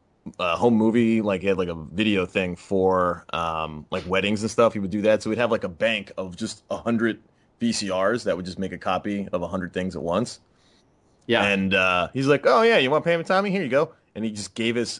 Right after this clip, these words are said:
Speaker 1: an actual videotape of it. He, like, made a copy, like, while we were sitting there, while we were making, <laughs> while we were cutting together Milburn High School football highlight tapes.
Speaker 2: <laughs>
Speaker 1: And then he'd be like, "Oh, yeah, you guys want that? Check this out." And, um, yeah, we all, we all traded that one around. But that was, that was how you got the Pam and Tommy tape.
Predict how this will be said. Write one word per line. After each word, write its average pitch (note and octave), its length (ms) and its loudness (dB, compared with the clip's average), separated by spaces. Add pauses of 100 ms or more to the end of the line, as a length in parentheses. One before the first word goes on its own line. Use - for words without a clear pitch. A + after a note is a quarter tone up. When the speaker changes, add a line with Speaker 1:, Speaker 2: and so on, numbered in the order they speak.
(120)
Speaker 1:
an F2+ 160 -4
actual G2+ 380 -2
videotape F2 480 -8
of D2 160 -10
it. D2 80 -12
He, D2+ 60 -14
like, D#2 120 -14
made F2+ 140 -6
a D#2 40 -8
copy, E2+ 360 -6
like, D2 100 -10
while E2 220 -2
we D#2+ 40 -6
were D#2 80 -8
sitting - 260 -6
there, D#2 280 -4
while D#2+ 240 -4
we E2 60 -8
were D#2+ 80 -8
making, E2+ 380 -10
<laughs> - 40 -16
while E3+ 180 2
we F3+ 80 4
were C#3 120 4
cutting C#3+ 260 -2
together A2 320 -2
Milburn G2+ 300 -6
High F#2+ 140 -10
School F#2+ 180 -12
football F2 340 -8
highlight F2+ 400 -6
tapes. D#2+ 300 -14
Speaker 2:
<laughs> C#3 640 -8
Speaker 1:
And A#2 180 0
then A#2+ 80 4
he'd A#2 140 2
be A#2 60 0
like, G#2+ 240 2
"Oh, - 40 2
yeah, G3 380 4
you F#2 120 -4
guys G#2+ 160 -4
want A#2+ 180 -6
that? F#3+ 240 -2
Check D#3+ 240 -2
this G#3 240 -4
out." A#2 500 -4
And, F#2+ 400 -6
um, D#2+ 400 -8 (460)
yeah, G2 100 -4
we F2 120 -6
all, F2 180 -4
we F2+ 140 -6
all E2 120 -4
traded D#2 280 -8
that F2 100 -2
one D2 80 -4
around. D2+ 140 -6
But E2 80 -8
that F#2+ 80 2
was, - 180 -4 (240)
that A#2+ 120 2
was C3 120 0
how A#2+ 80 -2
you G#2+ 100 -2
got F#2+ 340 -2
the F#2 100 -12
Pam F2+ 340 -10
and E2 80 -14
Tommy G#2+ 280 -6
tape. C#2 300 -12